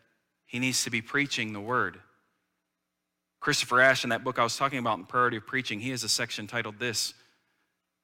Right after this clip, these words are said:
"The authority of God is exercised not by the written word, but by the written word preached."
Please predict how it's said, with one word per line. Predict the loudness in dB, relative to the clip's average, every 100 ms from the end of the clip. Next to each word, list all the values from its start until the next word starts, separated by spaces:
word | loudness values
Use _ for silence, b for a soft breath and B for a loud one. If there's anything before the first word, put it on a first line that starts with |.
| _ -2
"The | 0
authority | 0 2 4 4
of | 2
God | 2 4 4
is | 2
exercised | 0 0 -2 0 2 2 2
not | 2 2
by | 2
the | 0
written | 0 -2 -4
word, | -10 -12 -14 -20 _ _ _ _ _ _ _ _ _
but | 0
by | 4
the | 4
written | 4 0 0 -4
word | -4 -4 -6
preached." | -6 -6 -6 -10 -14